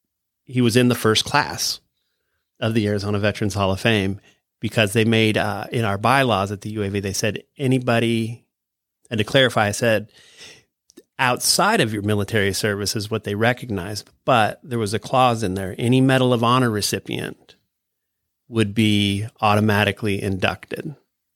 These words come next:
So for the first year, there were two, three, I say, Joe Foss, Jay Vargas, and Fred Ferguson. And Fred Ferguson is,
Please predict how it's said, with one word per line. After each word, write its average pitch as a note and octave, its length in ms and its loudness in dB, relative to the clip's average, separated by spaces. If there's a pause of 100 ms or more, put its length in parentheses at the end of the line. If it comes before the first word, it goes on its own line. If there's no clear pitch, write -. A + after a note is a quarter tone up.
So - 220 -12
for A2+ 160 -4
the G#2+ 100 -2
first - 380 2
year, A2 120 2
there G2+ 140 0
were F#2+ 120 -2
two, G2 640 0 (1080)
three, A2 300 2
I F#2 120 -4
say, G#2 340 -10
Joe A#2+ 220 2
Foss, B2+ 680 -2 (1200)
Jay A#2 240 2
Vargas, A#2 880 0 (640)
and G2+ 340 0
Fred G#2 240 0
Ferguson. - 640 -2
And G#2+ 160 -8
Fred A2+ 220 0
Ferguson - 720 -2
is, - 480 -8